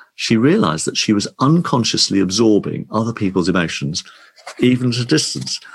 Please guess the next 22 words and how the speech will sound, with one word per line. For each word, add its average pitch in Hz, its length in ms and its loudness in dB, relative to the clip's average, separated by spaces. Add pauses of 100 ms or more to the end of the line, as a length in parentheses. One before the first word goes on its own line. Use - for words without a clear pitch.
(180)
So 151 220 2
how 170 320 2
do 247 100 0
we 226 140 6
manage 196 460 2
that? - 320 -4 (800)
Um, 117 320 0 (300)
great 190 300 2
skill 117 280 2
set - 240 -2
to - 100 -2
suss - 280 0
out 87 200 -2
what's - 200 -6
going 76 260 0
on, 80 220 -2
great 117 240 0
skill 107 300 2
set 95 240 -4
to 170 80 -4
feel 175 360 2
what's, - 400 -6